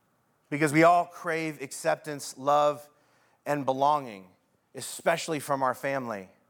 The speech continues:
which is why we wrestle with what they want from us in order to approve of us. And I wonder if you have ever felt nervous that some of your choices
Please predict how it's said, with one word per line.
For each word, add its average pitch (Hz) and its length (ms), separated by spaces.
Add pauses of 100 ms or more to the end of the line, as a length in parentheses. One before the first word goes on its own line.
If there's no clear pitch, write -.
(420)
which 147 160
is 143 140
why 165 160
we 151 160
wrestle 147 640
with 143 180
what 147 180
they 135 120
want 143 340
from 139 220
us 120 480 (440)
in 139 140
order 135 300
to - 180
approve 113 460
of 107 180
us. - 540 (2500)
And 127 140
I 170 40
wonder 160 480
if 135 220
you 151 200
have 139 280
ever 131 680 (1000)
felt 131 340
nervous 120 600
that 117 200 (480)
some 143 240
of 123 100
your 139 140
choices 110 760